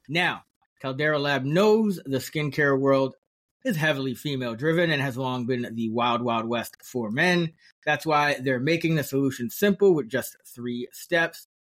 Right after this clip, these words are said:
Number one, the clean slate, which is a face wash to start and end your day. Number two, the base layer, which is a daily moisturizer to hydrate your skin. And number three, the good, which is an eye serum you can put on at night to help your skin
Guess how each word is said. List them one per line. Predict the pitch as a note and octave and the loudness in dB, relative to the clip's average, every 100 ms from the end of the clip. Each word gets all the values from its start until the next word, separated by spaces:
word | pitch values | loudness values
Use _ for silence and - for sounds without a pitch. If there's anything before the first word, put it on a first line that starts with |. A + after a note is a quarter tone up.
| _ - | _ -6
Number | D3 C3+ | -2 0
one, | C3+ F3+ F#3 B2 | 2 4 2 0
the | A#2+ | -6
clean | - G3 G3 | 0 2 4
slate, | F#3+ G3 F#3 | 4 4 4
which | C#3 B2+ | 0 -8
is | |
a | A2+ | -10
face | - E3 D#3+ D#3+ | -2 0 0 0
wash | D#3+ D#3 D3 - _ _ | 0 2 0 -6 _ _
to | C3+ | -16
start | - D#3+ C3+ | -2 0 2
and | C3+ | -2
end | A#2 | -4
your | A2+ | -6
day. | G#2 E3+ F3 E3+ E3 _ C3+ | 0 2 4 2 -4 _ -10
Number | B2 | -8
two, | - A3+ A#3 E3 | 0 2 2 -2
the | C3 | -4
base | A2+ E3 F3 | 0 2 2
layer, | F3+ F3 E3+ E3+ _ _ | 2 4 2 0 _ _
which | C#3 | -4
is | C#3 | 0
a | C3+ | 0
daily | A#2+ D3 C#3+ C3 | 0 0 2 0
moisturizer | B2+ C3+ D#3+ D#3+ G3 G3 A3 D#3+ | -2 0 0 2 2 4 4 2
to | |
hydrate | G#2 C3+ C#3 D3+ D3 | 2 0 2 0 0
your | C#3 | -4
skin. | - D3+ C#3+ C3+ _ _ _ C#3+ | -2 0 2 -2 _ _ _ -2
And | C#3+ C3+ - | 0 0 -2
number | C#3 C3 A#2 | -2 -2 -4
three, | - D#3+ D3+ | 2 4 4
the | B2 | 2
good, | A#2 G3 A3+ A3 | 4 4 6 2
which | C#3+ C#3 D#3 | 0 -2 2
is | D3 C#3+ C3+ | 4 2 0
an | C3 B2 | -8 -4
eye | C#3+ D#3 | 0 0
serum | D3+ E3 D#3+ D#3 D#3 D3+ | 0 2 2 2 -2 -2
you | B2+ | -2
can | B2+ A#2 | -2 -4
put | - C3+ | 2 2
on | B2+ B2 | 2 0
at | A#2+ A#2+ | -2 -4
night | A#2+ D3+ D#3+ | 0 2 0
to | - | -2
help | B2+ D3 | 0 0
your | D3 | -2
skin | C3+ - B2 | -4 0 2